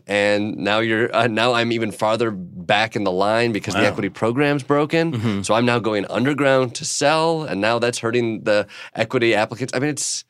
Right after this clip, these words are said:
Speaker 1: it's a mess. <laughs> I think it's moving in the right direction,
Speaker 2: Yeah.
Speaker 1: but it's a mess.
Speaker 2: Yeah, it'll be interesting to see what happens with that issue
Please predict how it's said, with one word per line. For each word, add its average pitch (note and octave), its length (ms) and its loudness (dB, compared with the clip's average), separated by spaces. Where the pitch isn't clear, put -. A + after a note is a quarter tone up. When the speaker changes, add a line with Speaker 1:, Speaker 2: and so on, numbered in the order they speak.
Speaker 1:
it's - 260 -16
a A2+ 40 -12
mess. A#2 600 -2
<laughs> - 220 -16
I C#3 80 4
think F#3+ 160 0
it's E3 100 0
moving E3+ 180 6
in D#3 40 4
the D3 80 4
right C#3+ 120 2
direction, C3+ 520 2
Speaker 2:
Yeah. G#2+ 340 2
Speaker 1:
but A2+ 240 2
it's G2 160 0
a G2 60 0
mess. F2+ 400 -4
Speaker 2:
Yeah, A2 180 6
it'll E3 140 4
be F#3+ 80 2
interesting G#3+ 260 -2
to B2 80 -4
see A#2 160 -4
what F#2+ 160 -2
happens F#2+ 340 -2
with E2 120 -8
that F2 180 -2
issue E2 340 -6